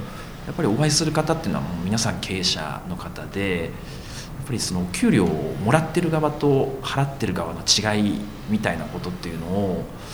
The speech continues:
やっぱり私がその今まで生きてきた環境であったりだとかでは全く感じることが、まあ、できなかったんですけれども、そういう、なんでしょう、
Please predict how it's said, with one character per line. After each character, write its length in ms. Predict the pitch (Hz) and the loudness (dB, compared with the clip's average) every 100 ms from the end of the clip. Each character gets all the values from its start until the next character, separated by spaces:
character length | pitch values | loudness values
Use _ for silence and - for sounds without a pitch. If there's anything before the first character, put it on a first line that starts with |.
| - - - - - - | -8 -6 -6 -8 -10 -8
や 60 | - | -4
っ 40 | |
ぱ 60 | 170 | 2
り 200 | 110 85 - - - - - - - - - - - - - - - - - - - | 2 0 -4 -10 -12 -12 -12 -12 -12 -10 -12 -12 -12 -12 -12 -14 -14 -14 -14 -12 -10
私 320 | - 127 - | -4 4 4
が 80 | 123 | 4
そ 100 | 120 | 4
の 220 | 123 117 - | 2 2 -2
今 200 | 127 123 | 4 6
ま 80 | 101 | 6
で 80 | |
生 60 | 95 | 2
き 20 | |
て 40 | 87 | -2
き 20 | |
た 120 | 90 | -2
環 140 | 95 90 | -2 0
境 180 | 95 | 0
で 80 | 92 | 0
あ 40 | 90 | 0
っ 20 | |
た 140 | 87 | -2
り 80 | 78 | -6
だ 80 | 78 | -6
と 100 | 71 | -8
か 360 | - 73 76 - | -8 -8 -8 -4
で 100 | 117 | -4
は 200 | 95 98 - | -2 -4 -2
全 100 | - | -2
く 100 | - - - | -2 -6 -4
感 280 | - - 139 | -2 6 8
じ 120 | 139 | 8
る 60 | 143 | 6
こ 100 | 135 | 4
と 100 | 113 | 2
が、 320 | 82 80 - - | 2 2 0 -6
ま 80 | - | -6
あ、 20 | |
で 80 | 90 | -2
き 100 | 135 | 2
な 80 | 139 | 4
か 80 | 85 | 2
っ 80 | |
た 80 | - | -2
ん 80 | 78 | -6
で 60 | 76 | -6
す 120 | - | -6
け 80 | 76 | -8
れ 80 | |
ど 80 | 69 | -6
も、 380 | 80 98 92 85 - - - - - | -2 0 2 0 -4 -10 -10 -10 -6
そ 200 | - 117 | 0 2
う 40 | 110 | 4
い 40 | |
う、 80 | 104 | 4
な 100 | 107 | 4
ん 60 | |
で 60 | 104 | 4
し 100 | |
ょ 60 | |
う、 20 | - | 0